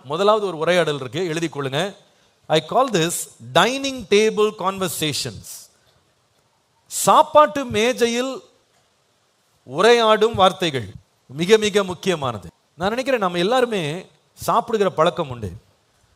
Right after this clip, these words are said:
அதுல பொதுவாகவே நாம் எல்லாரும் சேர்ந்து சாப்பிடுவது அப்படின்றது ரொம்ப ரொம்ப நல்லது. இந்த சாப்பாட்டு மேஜையில் உரையாடல்கள் எவ்வளவு முக்கியம்னு கேட்டீங்கன்னா,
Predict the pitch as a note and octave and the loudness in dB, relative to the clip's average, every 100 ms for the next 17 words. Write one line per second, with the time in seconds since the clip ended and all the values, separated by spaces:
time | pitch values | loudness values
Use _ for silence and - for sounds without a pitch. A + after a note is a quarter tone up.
0 | _ _ _ _ - E3+ G#3+ G3+ F3 E3+ | _ _ _ _ -4 0 2 4 2 0
1 | - G3+ C#4 A#3+ G3+ G3+ A3+ G3+ F3 F3 | -2 -2 4 4 4 2 2 0 0 2
2 | G#3+ F#3+ - G3 A#3 C#4+ B3+ G3+ F#3+ F#3+ | 2 0 -2 4 6 6 2 -2 0 0
3 | F#3 F#3 F3+ D3 D#3+ D#3 D#3+ G#3+ B3 - | 0 -4 -2 -2 -4 -4 -2 -2 -6 -14
4 | _ _ _ _ - D3 F3 F3 E3 A3 | _ _ _ _ -8 -8 -4 -4 -4 -6
5 | A3 _ _ _ _ A2+ C3 C3+ G2+ E2+ | -6 _ _ _ _ -4 -2 -2 -6 -10
6 | - B3 C4 G#3 - A#3+ E4 E4+ E4 C4+ | -8 2 4 4 2 2 2 2 0 -2
7 | A#3 G#3 A3+ A#3 C4+ G3 G#3 B3+ B3 A3+ | -2 0 0 0 -4 0 2 2 2 2
8 | G3+ E3 D#3+ B3+ B3+ G#3 - A3 G3+ D#3+ | 2 0 2 2 0 -6 -2 -2 -2 -4
9 | C3+ G#2+ G#2+ G3 | -6 -8 -6 -6